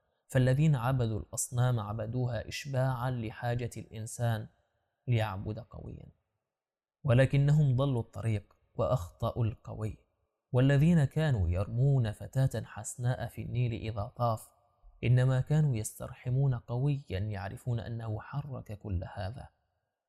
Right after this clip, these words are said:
ولكنهم بدل أن يستعطفوا المسبب ذهبوا إلى السبب. الدرس السابع: يظهر من كل ما سبق أن الله خلق الأرواح على حدة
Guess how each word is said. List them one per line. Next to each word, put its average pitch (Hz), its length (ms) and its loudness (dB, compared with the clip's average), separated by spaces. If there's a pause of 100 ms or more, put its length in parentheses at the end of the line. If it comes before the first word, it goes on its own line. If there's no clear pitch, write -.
(120)
ولكنهم 120 880 2 (400)
بدل 120 300 4
أن 117 120 0
يستعطفوا 139 680 0
المسبب 131 680 0 (420)
ذهبوا 117 520 2
إلى 82 200 -8
السبب. - 460 -8 (1160)
الدرس 139 400 4
السابع: 120 580 0 (600)
يظهر 151 500 6
من 135 160 2
كل 143 280 2
ما 104 160 -2
سبق 127 420 -2 (300)
أن 143 180 6
الله 123 340 0
خلق 139 380 -2
الأرواح 123 640 -2
على 92 320 -2
حدة 113 420 -2